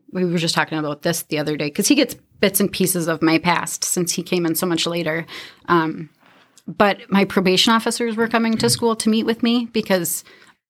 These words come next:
I couldn't get to the meetings. I was in a lot of trouble. Um, like I said,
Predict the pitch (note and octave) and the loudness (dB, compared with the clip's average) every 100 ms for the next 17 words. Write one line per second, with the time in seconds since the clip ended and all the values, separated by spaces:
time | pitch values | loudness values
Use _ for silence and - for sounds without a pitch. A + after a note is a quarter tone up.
0 | _ - E3+ - G3 E3+ D3+ F#3 F#3 - | _ -2 0 2 0 0 0 0 0 -2
1 | G3+ F3+ F3 E3+ F#3 G3 G3 - F#3+ F3+ | 0 2 4 2 2 0 -2 0 2 4
2 | F3+ F3+ - - G3 F3+ F3 D3+ D3+ - | 2 -2 -4 -2 0 4 4 2 -6 -4
3 | - - D#3+ D#3 D3+ E3+ D3+ D3 - F3+ | -4 -4 -6 -6 -2 -2 -2 -6 -4 -4
4 | E3+ E3 - E3 E3 | -4 -6 -6 -8 -8